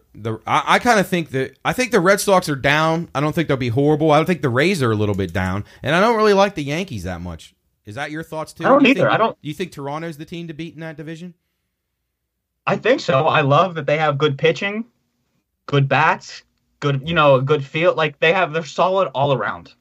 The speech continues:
Speaker 1: Yes.
Speaker 2: It's, but, but, but Baltimore is my team.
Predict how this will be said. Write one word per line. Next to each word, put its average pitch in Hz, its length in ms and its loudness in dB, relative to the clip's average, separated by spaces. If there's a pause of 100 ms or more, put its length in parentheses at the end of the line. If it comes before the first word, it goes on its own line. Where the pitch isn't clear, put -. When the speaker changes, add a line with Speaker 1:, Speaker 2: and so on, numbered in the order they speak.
Speaker 1:
Yes. 95 200 -16
Speaker 2:
It's, - 360 -8 (1120)
but, 139 240 2
but, 135 160 2
but 139 160 6
Baltimore 160 580 4
is 135 100 2
my 127 140 0
team. 147 600 -2